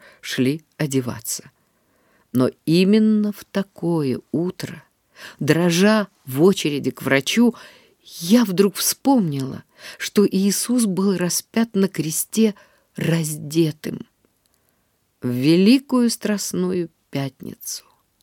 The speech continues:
Как же раньше мне это не приходило в голову? "Бетси!" — шепнула я сестре, стоявшей в очереди передо мной. "Ведь его они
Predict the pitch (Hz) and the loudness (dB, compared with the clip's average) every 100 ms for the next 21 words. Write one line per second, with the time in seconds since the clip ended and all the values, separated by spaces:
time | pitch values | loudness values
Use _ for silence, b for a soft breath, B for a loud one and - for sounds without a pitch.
0 | _ _ _ _ _ _ - - 262 247 | _ _ _ _ _ _ -12 -4 0 2
1 | 277 269 285 233 175 - 156 160 160 175 | 0 0 0 0 0 -2 -2 -2 -2 -4
2 | 156 156 170 175 165 196 170 170 175 185 | -4 -8 -8 -6 -2 -2 -2 -4 0 0
3 | 156 - - - _ _ _ _ _ _ | -2 -6 -10 -14 _ _ _ _ _ _
4 | _ 175 240 339 330 - - - - B | _ 0 2 2 0 -4 -6 -8 -14 B
5 | B - - 170 190 180 170 180 175 160 | B -10 -6 -2 2 4 4 4 2 -4
6 | - 196 220 175 175 175 190 165 190 196 | 0 0 2 0 0 2 2 4 2 2
7 | 180 175 170 175 175 185 180 147 B B | -2 -2 -4 -4 -2 -4 -2 -6 B B
8 | B - 160 - 165 196 180 208 240 - | B -10 -8 -6 0 2 2 2 0 0
9 | 220 220 | 2 2